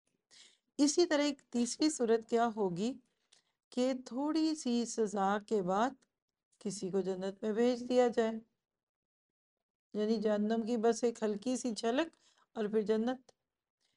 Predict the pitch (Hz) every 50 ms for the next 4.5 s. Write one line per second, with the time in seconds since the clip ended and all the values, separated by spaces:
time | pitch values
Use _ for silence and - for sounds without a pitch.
0 | _ _ _ _ - 277 302 302 - 370 349 359 349 359 359 349 - - - 240
1 | 226 262 269 262 - 254 247 262 269 254 233 220 196 175 170 208 240 302 - _
2 | _ _ _ _ _ _ _ _ _ _ _ _ _ _ _ _ _ _ _ _
3 | _ _ - - 254 - _ _ - 240 220 220 226 240 254 247 226 - 233 220
4 | 190 202 196 170 208 202 196 208 226 240